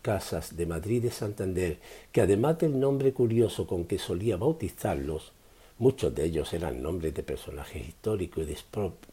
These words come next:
de sus propias obras literarias, tenían estos perros algún apodo gracioso.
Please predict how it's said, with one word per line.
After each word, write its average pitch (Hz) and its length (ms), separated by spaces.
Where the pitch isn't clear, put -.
de 90 100
sus - 200
propias 117 440
obras 80 320
literarias, 82 640
tenían 147 480
estos 117 320
perros 95 480
algún 90 320
apodo 85 340
gracioso. - 600